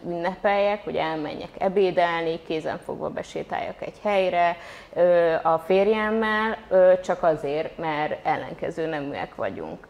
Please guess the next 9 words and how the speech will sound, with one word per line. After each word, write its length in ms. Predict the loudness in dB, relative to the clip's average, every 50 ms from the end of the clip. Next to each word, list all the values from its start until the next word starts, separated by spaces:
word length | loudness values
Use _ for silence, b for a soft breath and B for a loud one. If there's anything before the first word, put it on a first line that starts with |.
| -12
Tehát 240 | -6 -4 -2 -2 0
né-, 140 | -2 0 0
nekem, 460 | 0 -2 0 2 2 2 2 0 -4 -12 -18 -20 -20 -20 -20 -20 -20 -20 -20 -20 B B B B B B B B B B B B B B B B B B B B B B B B B -4
nekem 260 | -2 2 4 6 10
rossz 240 | 10 10 8 8 4
érzés 420 | 4 4 4 4 2 0 0 0 0
az, 360 | 2 2 4 2 2 -2 -8 -8
hogy, 300 | -4 -2 -2 -2 -2 -2
ö, 160 | -2 0 0